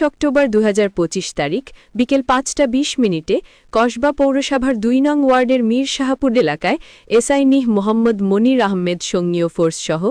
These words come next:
অভিযান চালিয়ে স্থানীয় মোহন মিয়ার ছেলে মোহাম্মদ রয়্যাল রাসেল মিয়াকে বত্রিশ বছরকে আটক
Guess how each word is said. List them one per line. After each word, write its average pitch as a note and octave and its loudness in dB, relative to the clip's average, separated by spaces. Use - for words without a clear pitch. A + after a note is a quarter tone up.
অভিযান B3+ 4
চালিয়ে B3 0
স্থানীয় B3 2
মোহন A#3 4
মিয়ার D4 2
ছেলে C4 2
মোহাম্মদ A3+ 2
রয়্যাল A3 2
রাসেল C4 2
মিয়াকে B3 2
বত্রিশ G3 0
বছরকে E3 -2
আটক F#3 0